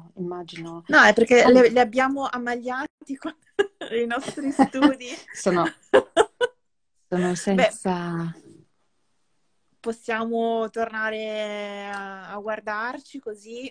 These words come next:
Speaker 1: Sì,
Speaker 2: eh, magari
Speaker 1: vai.
Speaker 2: io avevo promesso, e vediamo se, ehm, allora, torniamo a guardarci. Allora.
Speaker 1: Aspetta un attimo, che giro.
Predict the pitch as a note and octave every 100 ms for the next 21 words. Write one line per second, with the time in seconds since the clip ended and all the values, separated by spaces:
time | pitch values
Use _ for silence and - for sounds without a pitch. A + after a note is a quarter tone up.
0 | - - A3+ F3 G3 F#3+ F#3+ F#3 A3 C#4+
1 | A4+ G4 F3+ F3 E3 E3+ - - _ -
2 | - _ - D4+ G3+ G#3+ A3+ - A#3 E3+
3 | F#3+ - - - F#3 F#3+ C4+ - G3 G3+
4 | A3 E4+ F4 - G3 G#3 - - G3+ G3
5 | F#3+ F#3 F#3 F3+ F3 E3+ E3 E3 F3+ _
6 | _ _ _ - - _ G3+ F#3 - G3
7 | G#3+ B3+ C#4 - _ _ _ _ _ G3
8 | F#3 F#3 F#3 F3 F3 - - - - F3+
9 | E3+ C3+ - - - - - - - -
10 | - - - - - - - - - -
11 | F#3